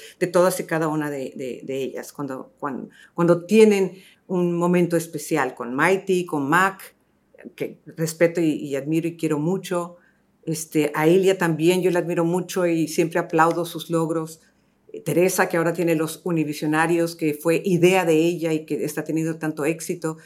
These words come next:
Así es que sí me mantengo en contacto con algunas personas.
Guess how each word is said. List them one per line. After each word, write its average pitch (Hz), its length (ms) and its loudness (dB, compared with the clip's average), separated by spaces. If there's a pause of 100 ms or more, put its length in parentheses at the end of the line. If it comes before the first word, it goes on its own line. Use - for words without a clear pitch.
(300)
Así 185 140 -4
es 233 60 -2
que 247 120 0
sí 294 120 2
me 330 100 6
mantengo 208 380 4
en 185 80 -2
contacto 170 440 -4
con 160 140 -2
algunas 156 320 -4
personas. 143 600 -12